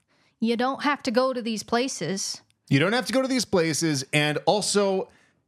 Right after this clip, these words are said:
Speaker 2: if it's something that, that doesn't, quote unquote, deserve a tip, you don't have to tip. If the cashier is selling you a soda pop,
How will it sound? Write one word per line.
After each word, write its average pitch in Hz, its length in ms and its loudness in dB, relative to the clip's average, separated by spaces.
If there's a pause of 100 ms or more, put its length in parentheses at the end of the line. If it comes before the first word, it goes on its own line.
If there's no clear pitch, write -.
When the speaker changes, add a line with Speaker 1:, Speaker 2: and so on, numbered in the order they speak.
Speaker 2:
if 165 140 4
it's 180 140 -2
something 247 460 0
that, 196 260 -2 (120)
that 143 200 -2
doesn't, 175 460 0 (300)
quote 165 280 2
unquote, 156 480 0
deserve 139 480 2
a 123 40 0
tip, - 400 -6 (680)
you 185 120 4
don't 202 300 0
have 175 200 0
to 156 80 -4
tip. - 220 0 (260)
If 156 120 -2
the 196 80 2
cashier 240 880 2
is 147 640 0 (1000)
selling 180 380 2
you 165 120 0
a 123 60 0
soda 233 300 2
pop, - 320 -10